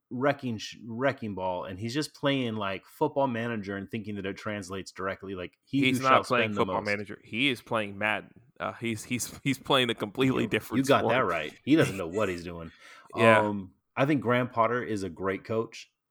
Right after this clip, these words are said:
Speaker 1: I think Chelsea was the wrong team, and I think anybody who gets sacked or loses their job or it doesn't work out at Chelsea gets a free hit.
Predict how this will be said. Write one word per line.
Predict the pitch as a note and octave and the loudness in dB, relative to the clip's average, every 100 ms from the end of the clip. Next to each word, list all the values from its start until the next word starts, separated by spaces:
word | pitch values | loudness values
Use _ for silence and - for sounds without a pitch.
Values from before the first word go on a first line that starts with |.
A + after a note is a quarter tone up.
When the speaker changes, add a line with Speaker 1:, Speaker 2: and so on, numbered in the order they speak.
| _ G2 | _ -4
Speaker 1:
I | G2+ | -4
think | G#2+ G#2 - | -4 -8 -8
Chelsea | G#2 G2 G#2+ | -10 -6 -8
was | F2+ D#2+ | -8 -10
the | |
wrong | E2 F#2 F#2+ F#2+ | -6 -4 -4 -8
team, | G#2+ G2+ G#2+ | -8 -8 -8
and | A2+ | -4
I | A2 | -2
think | G#2 G2+ _ | -4 -8 _
anybody | A2 A#2+ C3+ A2+ G#2+ F#2+ F#2+ - - - _ | -4 0 2 2 2 0 -4 -10 -20 -20 _
who | A2 | -6
gets | F#2 G#2+ G2+ - | -2 -2 -2 -6
sacked | - G2+ A2+ A#2 - - - | -4 0 0 -2 -12 -12 -4
or | G#2 | 0
loses | G#2 G#2 G#2 F2 | 0 0 -2 -6
their | F#2+ | -8
job | E2 B2 A2+ G#2+ G#2+ - - | -4 0 2 2 0 -2 -6
or | G#2+ G2+ | -4 -2
it | F2+ | -2
doesn't | F#2+ G2+ | -4 -4
work | F#2 A2+ | -6 -2
out | G2+ | -2
at | F#2 | -4
Chelsea | G#2+ G2+ C3+ A#2+ - G#2+ | -6 -6 -6 -8 -8 -8
gets | G#2+ | -6
a | G2+ | -8
free | - G2 E2 | -6 -8 -6
hit. | F2+ | -10